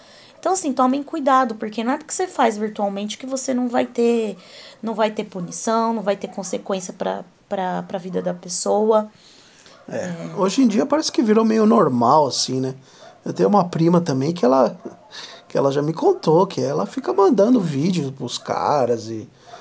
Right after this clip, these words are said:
Speaker 2: sem, sem cobrar nada, assim, pros caras que ela gosta,
Speaker 1: Uhum.
Speaker 2: entendeu? E uma vez eu falei pra ela, eu falei, "Meu, você não tem medo disso aí viralizar, de o cara divulgar pra um milhão de pessoas e, sabe, tipo,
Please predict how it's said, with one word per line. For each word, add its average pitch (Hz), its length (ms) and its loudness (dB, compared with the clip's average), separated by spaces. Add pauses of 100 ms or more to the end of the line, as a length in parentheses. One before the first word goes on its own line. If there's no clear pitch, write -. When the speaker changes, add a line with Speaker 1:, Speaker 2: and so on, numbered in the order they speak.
(120)
Speaker 2:
sem, 254 320 0
sem 175 220 -6
cobrar 151 300 2
nada, 143 280 4
assim, 135 240 -2
pros 175 180 -8
caras 180 240 2
que - 80 -6
ela 180 180 4
gosta, 156 540 2
Speaker 1:
Uhum. 143 60 0
Speaker 2:
entendeu? 139 520 0 (540)
E 320 100 4
uma 415 240 4
vez 339 160 2
eu 427 80 2
falei 427 300 2
pra 262 200 2
ela, 214 80 4
eu 214 40 0
falei, 240 220 2
"Meu, 302 160 4
você - 160 -4
não 349 120 -2
tem 240 200 0
medo 160 400 2
disso 139 320 -2
aí 143 120 2
viralizar, 139 920 0 (340)
de - 80 -6
o 143 40 -10
cara 147 260 2
divulgar 139 540 0
pra 151 160 2
um 151 40 2
milhão 151 260 -2
de 147 80 -8
pessoas 143 640 -2
e, 131 280 -2
sabe, 147 400 -2
tipo, 135 560 -6